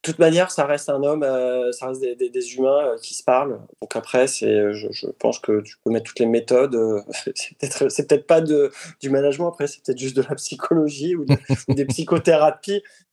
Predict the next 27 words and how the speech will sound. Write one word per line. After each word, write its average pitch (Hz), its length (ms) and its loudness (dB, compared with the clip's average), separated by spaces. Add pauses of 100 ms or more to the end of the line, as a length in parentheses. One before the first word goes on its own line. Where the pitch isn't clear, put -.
(160)
Mais, 147 320 2
euh, 135 220 2 (340)
je, - 180 -18
je - 160 -14
pense - 200 -4
qu'on 123 240 0
est 123 120 0
quand 123 120 0
même 120 140 4
assez, 123 300 0
euh, 110 200 0 (460)
on 110 200 -6
est 110 80 -2
doué, 117 340 4
euh, 107 380 -2 (120)
on 104 120 -4
est 104 80 0
doué 110 180 0
d'une 110 160 0
intelligence, 107 680 -2
en 104 60 2
tout - 100 -20
cas, 117 140 4
qui - 180 -10
fait 117 180 4
que, - 140 -4
euh, 101 200 6